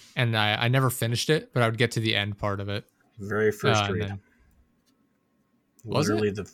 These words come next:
Speaker 2: it was the very first released raid.
Speaker 1: Are you sh-, wasn't it the, wasn't there a different one? The garden or whatever?
Speaker 2: Vault of
Speaker 1: On
Speaker 2: Glass.
Speaker 1: Venus? Vault of Glass, that's what I'm thinking of. Wasn't that the first one?
Speaker 2: I'm pretty sure Crota was the first one.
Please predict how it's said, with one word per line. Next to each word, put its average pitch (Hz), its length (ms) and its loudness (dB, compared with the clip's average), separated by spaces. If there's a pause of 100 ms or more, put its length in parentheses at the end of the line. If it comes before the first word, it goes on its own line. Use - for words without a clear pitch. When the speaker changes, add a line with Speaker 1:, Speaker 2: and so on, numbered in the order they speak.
(120)
Speaker 2:
it - 40 2
was 90 140 -2
the 90 60 -6
very 101 240 0
first 101 380 -4
released 87 380 -8
raid. 80 220 -8 (1000)
Speaker 1:
Are 147 80 0
you 139 60 2
sh-, - 160 -8 (180)
wasn't 175 240 2
it 175 240 -2
the, 143 360 2
wasn't 143 220 0
there 151 80 0
a 127 60 0
different 139 260 -2
one? 170 260 -4
The 117 180 0
garden 123 520 0 (220)
or 139 80 -4
whatever? 139 340 -6 (240)
Speaker 2:
Vault 92 260 -6
of 92 60 -8
Speaker 1:
On 120 100 0
Speaker 2:
Glass. 101 100 0 (100)
Speaker 1:
Venus? - 280 -4 (640)
Vault 123 180 2
of 113 80 -2
Glass, 110 260 0
that's 123 160 -2
what 113 60 -2
I'm 98 40 -10
thinking 107 180 -8
of. 104 80 -12
Wasn't 123 160 -2
that 127 100 -4
the 139 60 -10
first 135 260 -6
one? 147 160 -6 (480)
Speaker 2:
I'm 101 180 -8
pretty 107 500 -2
sure 104 340 -6
Crota 95 320 -6
was 85 120 -10
the 90 60 -14
first 90 320 -12
one. 82 140 -14